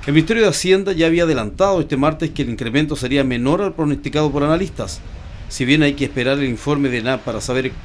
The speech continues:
cuánto van a subir, desde ya las estimaciones son más bajas, aseveraron las fuentes. La operación del sistema de protección ante variaciones de precios de los combustibles cipco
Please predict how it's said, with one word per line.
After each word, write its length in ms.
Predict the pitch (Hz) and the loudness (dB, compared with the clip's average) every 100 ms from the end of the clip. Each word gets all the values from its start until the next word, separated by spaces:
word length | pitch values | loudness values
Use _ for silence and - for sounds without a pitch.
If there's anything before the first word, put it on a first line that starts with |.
| - | 0
cuánto 460 | 165 175 - 175 | 2 0 -4 -6
van 220 | 156 156 | 0 0
a 40 | 151 | 0
subir, 400 | - 143 156 160 - - - | -2 2 4 2 -8 -18 -8
desde 200 | 135 135 | 2 4
ya 100 | 139 | 4
las 140 | 165 156 | 4 2
estimaciones 520 | 143 120 113 151 143 | 0 -2 0 0 0
son 140 | 135 | -2
más 140 | 110 101 | -4 0
bajas, 400 | 135 - 127 113 | -2 -2 -8 -8
aseveraron 500 | 107 107 107 117 104 | -6 -4 -2 -2 -6
las 100 | - | -6
fuentes. 360 | 107 95 82 - - - - - - - - | -6 -8 -10 -16 -18 -18 -18 -20 -20 -18 -12
La 80 | |
operación 360 | - 104 101 131 | -8 -6 -4 -4
del 80 | 131 | -2
sistema 420 | 131 - 147 143 | -4 0 4 4
de 100 | 131 | 2
protección 560 | 110 117 110 - 147 151 | -2 -6 -8 0 0 0
ante 240 | 135 110 117 | -4 -4 -4
variaciones 560 | 110 104 160 151 110 | -2 -2 0 2 0
de 80 | 101 | -4
precios 220 | 127 127 | -4 -4
de 40 | 120 | -6
los 80 | |
combustibles 500 | 101 104 104 - 123 | -6 -8 -6 -4 -4
cipco 480 | - 190 160 - 143 | -2 -4 -4 -4 -4